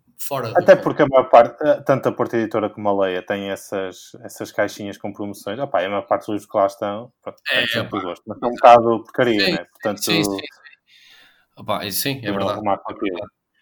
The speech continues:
Speaker 1: É ver-, eu todos os anos vou ver aquilo, ou sempre que vou à Feira do Livro vou ver
Speaker 2: É como
Speaker 1: aquilo,
Speaker 2: eu.
Speaker 1: e saio lá sempre, "Ok, porquê que vais ver isto, meu? Porquê que, porquê que,
Speaker 2: É,
Speaker 1: porquê
Speaker 2: é
Speaker 1: que
Speaker 2: como
Speaker 1: vais
Speaker 2: eu.
Speaker 1: ali ver, meu? Não te-, sabes que não vais buscar nada ali, meu."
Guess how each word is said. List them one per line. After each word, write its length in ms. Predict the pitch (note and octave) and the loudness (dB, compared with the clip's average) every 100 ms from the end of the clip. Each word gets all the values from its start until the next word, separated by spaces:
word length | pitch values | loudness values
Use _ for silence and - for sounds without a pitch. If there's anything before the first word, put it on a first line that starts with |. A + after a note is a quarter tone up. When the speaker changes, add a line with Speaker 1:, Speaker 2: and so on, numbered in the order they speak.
| _ | _
Speaker 1:
É 80 | A2+ | -8
ver-, 120 | A#2+ | -4
eu 100 | D3 | -2
todos 200 | E3+ D#3 | 0 0
os 60 | C#3+ | 2
anos 180 | D#3+ C#3+ | 2 2
vou 80 | C#3+ | -2
ver 160 | D3 | 0
aquilo, 380 | C#3 D3 D#3 F3+ | 0 0 -2 -2
ou 200 | C#3+ C3 | -2 -2
sempre 260 | B2 D3+ - | -2 -2 -4
que 80 | C3 | 0
vou 80 | C#3 | 2
à 80 | |
Feira 200 | C3+ C#3+ | 2 -2
do 60 | C#3 | -2
Livro 160 | C3 B2+ | -4 -2
vou 80 | |
ver 120 | C3 - | 2 2
Speaker 2:
É 40 | |
como 240 | - D3+ | 4 6
Speaker 1:
aquilo, 20 | C3 | 6
Speaker 2:
eu. 220 | E3 D#3+ | 6 2
Speaker 1:
e 140 | - - | -6 -12
saio 340 | - E3 D#3+ | -8 -6 0
lá 60 | D#3+ | 0
sempre, 260 | D#3+ E3 E3 | 2 0 -2
"Ok, 180 | C#3 A#2+ | -4 -8
porquê 220 | - G#3 | -10 -12
que 80 | - | -8
vais 160 | G3 | -4
ver 160 | F#3 F#3 | -2 -2
isto, 320 | G#3+ - - | -4 -8 -10
meu? 180 | G#2+ G2+ | -14 -16
Porquê 200 | _ F3 | _ -14
que, 100 | F3 | -14
porquê 280 | - D#3+ F#3 | -20 -10 -8
que, 120 | F#3 - - A2 | -10 -16 -10 0
Speaker 2:
É, 140 | G#2+ | 2
Speaker 1:
porquê 160 | A2+ C3 | 2 -2
Speaker 2:
é 40 | |
Speaker 1:
que 40 | - | -2
Speaker 2:
como 160 | A#2 | -6
Speaker 1:
vais 40 | G#2 | -2
Speaker 2:
eu. 180 | B2 F3+ | 0 2
Speaker 1:
ali 120 | F#3 | 2
ver, 220 | F#3 G3 C#3 | 2 0 -2
meu? 260 | A2 G#2 | -6 -10
Não 140 | A2+ C3 | -14 -14
te-, 200 | - - | -16 -14
sabes 440 | - - F3+ F#3 | -12 -6 -4 -4
que 80 | F#3 | -6
não 80 | F3+ | -6
vais 140 | F#3 | -6
buscar 220 | F3+ F3 | -6 -8
nada 260 | E3+ F#3 C3+ | -6 -6 -6
ali, 200 | C3+ C#3+ | -10 -12
meu." 160 | A2 | -14